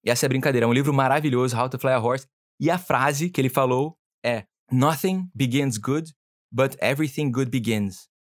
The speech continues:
Ou seja, da, da premissa de o feito é melhor que o perfeito, né? No caso, seria, "Nada começa bom, mas tudo que é bom já começou."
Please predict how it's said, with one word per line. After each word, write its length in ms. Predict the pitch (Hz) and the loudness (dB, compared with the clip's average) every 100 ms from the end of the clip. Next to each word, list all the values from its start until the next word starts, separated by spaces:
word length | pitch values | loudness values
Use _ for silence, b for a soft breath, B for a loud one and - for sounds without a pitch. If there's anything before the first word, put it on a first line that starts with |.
| _ | _
Ou 100 | 120 | -2
seja, 440 | 135 131 117 110 104 | 0 2 2 2 2
da, 140 | 113 | 2
da 120 | 117 | 0
premissa 420 | 131 135 139 139 143 | 0 0 2 0 -2
de 320 | 110 110 104 _ _ _ - | -2 -6 -8 _ _ _ -6
o 60 | 123 | -4
feito 320 | - 135 143 | -2 0 0
é 40 | |
melhor 280 | 131 123 127 | 2 2 0
que 100 | 139 | -6
o 140 | 135 - | -12 -10
perfeito, 420 | 143 131 127 117 | -10 -4 -2 -2
né? 60 | 110 | -2
No 120 | 110 | -2
caso, 260 | - 110 104 | 0 0 0
seria, 380 | 123 117 110 - _ _ | 0 -2 -2 -8 _ _
"Nada 340 | 117 135 170 | 0 2 2
começa 400 | 156 143 139 135 | 0 0 2 0
bom, 300 | 127 123 135 165 _ _ | 0 0 -2 -6 _ _
mas 200 | 123 127 | -2 -2
tudo 160 | 147 151 | 0 0
que 100 | 165 | 0
é 40 | |
bom 200 | 131 135 | 2 2
já 140 | 135 139 | 2 0
começou." 560 | 147 147 135 127 113 | 0 -2 -2 -4 -4